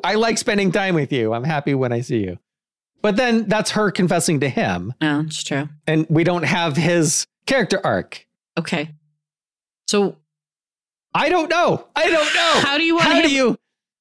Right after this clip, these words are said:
Speaker 2: how do you want him to tell her he likes her? Does he need a grand sweeping gesture? Can it be just a simple,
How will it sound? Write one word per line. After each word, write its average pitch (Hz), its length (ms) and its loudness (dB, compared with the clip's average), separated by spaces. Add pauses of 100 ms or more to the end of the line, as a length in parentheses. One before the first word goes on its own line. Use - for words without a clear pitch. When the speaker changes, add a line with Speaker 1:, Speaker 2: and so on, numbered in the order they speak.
(220)
Speaker 2:
how 269 100 -2
do 302 60 2
you 359 80 4
want 392 160 2
him 427 140 2
to 440 180 0
tell 427 220 2
her 381 80 2
he 349 140 2
likes 285 300 0
her? 170 440 -2 (320)
Does 214 140 2
he 285 100 2
need 311 220 4
a 320 40 0
grand 302 360 2
sweeping 302 500 2
gesture? 302 640 0
Can 277 160 0
it 233 160 -2
be 277 220 0
just 262 260 -4
a 269 80 0
simple, 277 720 0